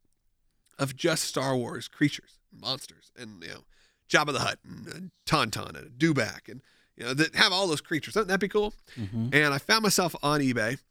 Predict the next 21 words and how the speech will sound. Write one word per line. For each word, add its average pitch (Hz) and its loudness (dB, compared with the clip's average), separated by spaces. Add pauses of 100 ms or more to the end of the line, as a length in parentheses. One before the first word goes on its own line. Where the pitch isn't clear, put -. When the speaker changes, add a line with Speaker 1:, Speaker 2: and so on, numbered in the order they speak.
(380)
Speaker 1:
And 127 0
what 262 6
I 339 6
found 190 2 (140)
is 165 4
that 175 2
the 175 -10
Power 254 2
of 233 0
the 233 0
Force 208 2
line, 180 4
if 123 -2
you 220 -2
have 277 2
a 240 4
kid 208 2
who 147 6
loves 160 2
Star 175 4
Wars, 135 2